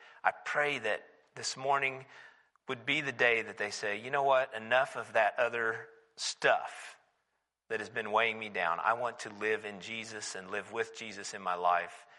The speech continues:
and trust in him to help me through the difficulties that I face." If that's you this morning, I, I hope that you'll just say a prayer before the Lord and ask him to come into your heart,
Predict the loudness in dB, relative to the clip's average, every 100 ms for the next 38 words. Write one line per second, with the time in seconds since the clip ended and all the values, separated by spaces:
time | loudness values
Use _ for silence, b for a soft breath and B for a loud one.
0 | b b b b -4 -2 2 4 4 -2
1 | -6 0 2 2 0 0 4 2 0 -10
2 | -6 -2 -2 -2 -2 0 0 2 2 2
3 | -4 -10 -2 -2 -2 -8 -10 -10 -14 -16
4 | -18 _ _ _ _ _ _ _ _ _
5 | _ -18 -12 4 4 4 0 -4 -4 -4
6 | 2 2 4 6 6 6 0 B B 4
7 | 6 2 0 -4 -2 -4 -4 -2 4 4
8 | 4 2 4 2 -2 -4 -2 2 4 4
9 | 6 6 6 4 -6 -6 -4 -2 0 0
10 | 2 2 6 6 4